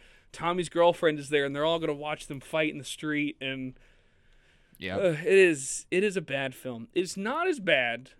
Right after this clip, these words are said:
Speaker 1: as I think people give it credit for.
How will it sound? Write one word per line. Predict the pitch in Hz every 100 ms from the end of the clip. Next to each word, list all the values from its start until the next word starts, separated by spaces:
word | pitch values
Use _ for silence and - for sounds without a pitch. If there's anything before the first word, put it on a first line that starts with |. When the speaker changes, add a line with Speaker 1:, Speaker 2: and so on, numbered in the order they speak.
| -
Speaker 1:
as | 160
I | 160
think | 175 170
people | - 160 156 160 151 151 _ - _ 151
give | - 147 135
it | 170 -
credit | - 120 - _
for. | - 107